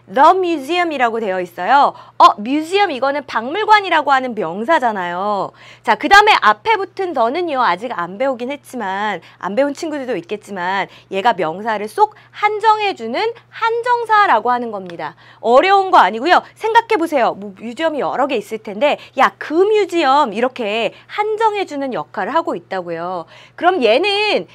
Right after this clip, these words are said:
기본적으로 요 명사 때문에 온 애죠. 오, 그럼 주인공은 누구예요? 명사. 그럼 이거는 무슨 구예요? 명사구. 아까 명사구가 무슨 역할 한다 그랬더라? 주목보, 그죠?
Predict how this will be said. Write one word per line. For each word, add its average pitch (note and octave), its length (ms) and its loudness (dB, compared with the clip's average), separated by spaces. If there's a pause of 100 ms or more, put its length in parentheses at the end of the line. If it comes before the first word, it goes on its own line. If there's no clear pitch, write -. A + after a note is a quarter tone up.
(460)
기본적으로 G4 720 0
요 E4+ 80 0
명사 A3 560 2
때문에 G#4+ 320 0
온 B3 300 -2
애죠. G3+ 580 2
오, C4 280 4 (100)
그럼 C4+ 240 -4
주인공은 E4+ 560 -4
누구예요? A3 560 0 (160)
명사. G4 720 -2 (560)
그럼 F4+ 200 0
이거는 E4+ 440 -2
무슨 G4+ 340 -6
구예요? D4+ 480 0 (180)
명사구. A#3 840 -6 (460)
아까 F4 460 6
명사구가 D#4 680 2
무슨 A3 320 -8
역할 F4 260 -2
한다 A#3+ 260 -2
그랬더라? G3 580 0 (100)
주목보, A3+ 880 -8
그죠? C#4+ 380 -2